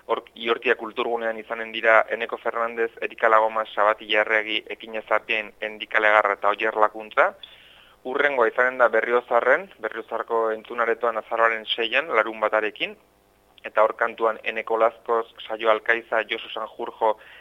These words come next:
Alaz Neuntxalo, Mikel Lasarte eta Patxi Castillo, eta azken azkena, e, Leitzan, azaroaren hamalauan, igandearekin, herri aretoan, e, Joanes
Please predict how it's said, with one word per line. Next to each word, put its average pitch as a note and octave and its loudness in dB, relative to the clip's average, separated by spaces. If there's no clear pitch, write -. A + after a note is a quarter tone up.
Alaz A2 6
Neuntxalo, A2+ 0
Mikel A2+ -6
Lasarte A2+ 0
eta G#2+ -6
Patxi - -4
Castillo, C#3+ -2
eta C#3 8
azken C3+ 0
azkena, C#3+ 4
e, G#2+ 0
Leitzan, C3 4
azaroaren B2 4
hamalauan, A#2+ 6
igandearekin, A2+ -2
herri A#2+ 4
aretoan, C#3+ 6
e, G#2 -4
Joanes A2+ 2